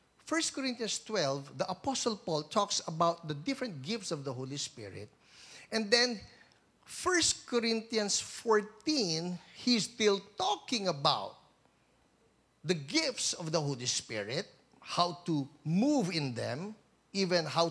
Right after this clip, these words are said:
to use them in the church. And yet, when it comes to believers, or the way we understand it, pag sinabi mong First Corinthians thirteen, anong tawag natin doon? Love chapter. Have you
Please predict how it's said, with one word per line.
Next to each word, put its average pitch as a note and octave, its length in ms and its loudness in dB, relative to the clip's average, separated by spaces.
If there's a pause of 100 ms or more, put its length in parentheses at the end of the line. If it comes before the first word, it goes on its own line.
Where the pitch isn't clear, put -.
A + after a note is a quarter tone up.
to D#3 80 2
use G3+ 400 4
them E3+ 160 2
in C#3 160 -8
the B2 80 -6
church. - 560 -4 (560)
And C4 240 6
yet, C#4+ 240 4 (640)
when C4 160 4
it - 160 -2
comes B3 480 2
to G#3+ 160 0 (160)
believers, F3 1200 2 (160)
or D#3+ 160 6
the D#3+ 160 2
way F3+ 240 4
we D4 240 0
understand E3 720 0
it, C#3 160 0 (400)
pag G3+ 160 4
sinabi G#3+ 320 4
mong G#3 160 0
First E4 480 4
Corinthians G#3+ 560 2
thirteen, F#3+ 720 4
anong G#3+ 160 2
tawag E3+ 320 2
natin E3 320 -2
doon? F3+ 320 -2 (880)
Love B2+ 400 -2
chapter. G#2+ 800 -4 (1500)
Have G4+ 80 2
you A4+ 140 4